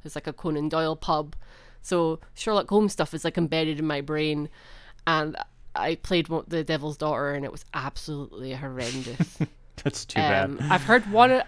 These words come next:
Speaker 1: I've heard one of them is good, but I don't believe anybody now that I've now got two of their games, and they're both really bad.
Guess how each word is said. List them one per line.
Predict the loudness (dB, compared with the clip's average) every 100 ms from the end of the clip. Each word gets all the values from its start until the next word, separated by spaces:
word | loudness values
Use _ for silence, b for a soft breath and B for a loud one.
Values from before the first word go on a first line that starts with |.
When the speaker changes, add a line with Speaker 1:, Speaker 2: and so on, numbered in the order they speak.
| -6 B B B
Speaker 1:
I've | 6
heard | 8 10
one | 8
of | 8
them | 6
is | 4 2
good, | 0 2 0 -4 -16 b b 0
but | 4
I | 4
don't | 4 2
believe | 0 2
anybody | 2 2 2 2
now | 2 2
that | 0 -2
I've | 0
now | 0 -2 -6
got | -12 -10
two | -2 -2
of |
their | 0 -2
games, | -2 -2 -4
and | -6
they're |
both | -4 -6 -6
really | -6 -6
bad. | -4 -4 -4